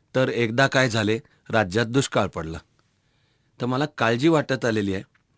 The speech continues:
की असं आमच्या देशात एकदा काय झाले, दुष्काळ पडला. असं का पडतो? आमची ही सुजलाम सुफलाम मातृभूमी असा दुष्काळ का पडतो? आम्ही पाणी अडवा, पाणी जिरवा करून किंवा, अ, वृक्ष लावण्याच्या योजना करून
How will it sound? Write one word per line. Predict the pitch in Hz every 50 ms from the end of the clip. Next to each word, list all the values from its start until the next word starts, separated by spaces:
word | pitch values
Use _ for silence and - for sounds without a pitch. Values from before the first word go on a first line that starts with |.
| _ _ _ _ _ _ -
की | 139
असं | 131 123 - 160
आमच्या | 151 139 135 - - 147
देशात | 139 147 143 - 156 139 - _
एकदा | 113 117 110 113 127 139
काय | 135 - 139 139
झाले, | 127 123 120 110 117 127 143 - _ _ _ _
दुष्काळ | - 104 127 123 - - 117 107
पडला. | 95 - 90 82 80 82 85 - _ _ _ _ _ _ _ _ _ _ _ _ _
असं | 120 117 147
का | - 156 156
पडतो? | 170 - 175 131 104 - 113
आमची | 110 113 110 - 127
ही | 127 123
सुजलाम | - - 120 117 107 123 135 143 147 151 151
सुफलाम | 143 - 127 110 - - 131 131 131 127 123
मातृभूमी | 117 113 104 - 123 127 123 127 131 127 120 98 87 - _ _ _ _ _ _
असा | - 113 123
दुष्काळ | 120 113 127 123 - - - 156 165
का | 156 170 160
पडतो? | 147 135 110 - - 104 107 - _ _ _ _ _ _ _ _ _ _ _ _ _ _ _
आम्ही | 113 120 123 131 135 135 135 131 127 117 - _ _ _ _ _ _ -
पाणी | 127 123 127 135 147 147
अडवा, | 139 135 135 135 135
पाणी | 131 - 131 123 120 127 135
जिरवा | 117 127 131 127 123 127 123
करून | - 127 113 107 104 123 - _ _ _ _ _ _ _ _ _ _ _ _ _ _ _ -
किंवा, | - 120 113 120 123 120 120 120 110 - - _ _ _ _ - _
अ, | 110 101 95 92 - - _ _ _ _ _ _ _ _ _ _ _ _ _ _
वृक्ष | 98 98 143 151 - - - 165
लावण्याच्या | 151 151 143 135 131 135 131 - 139 131
योजना | 127 120 117 110 120 120 123 127
करून | - 123 110 101 107 117